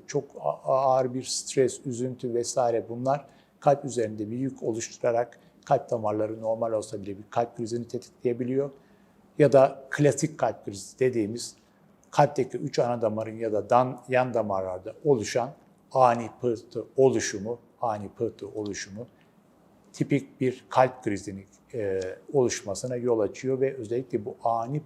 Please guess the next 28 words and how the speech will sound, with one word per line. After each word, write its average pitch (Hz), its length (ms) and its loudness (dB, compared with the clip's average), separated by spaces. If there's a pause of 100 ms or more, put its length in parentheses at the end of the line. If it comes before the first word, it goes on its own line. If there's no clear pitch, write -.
pıhtı 117 300 -10
oluşumuyla 107 560 -10
oluşan 101 360 -10 (120)
kalp 127 240 -4
krizinde 98 500 -8 (580)
maalesef 120 480 2 (460)
hayati 120 480 6
riskimiz 107 560 -8
çok - 360 -4
mevcut, 123 460 0 (180)
ciddi 117 380 -8
bir - 340 -6
ölüm 123 300 -2
riski 120 360 -4
var. 127 240 4 (420)
Bunlarda 127 600 2 (160)
erken 131 540 -2
tedavi, 95 540 -6 (180)
erken 127 640 -2
teşhis - 480 -10 (460)
çok - 460 10
ama 107 260 -8 (160)
çok - 240 -2
önemli 90 460 -6
diyoruz. 87 340 -14 (460)
Peki 190 480 10 (380)
bu 139 160 6
bahsettik, 165 580 8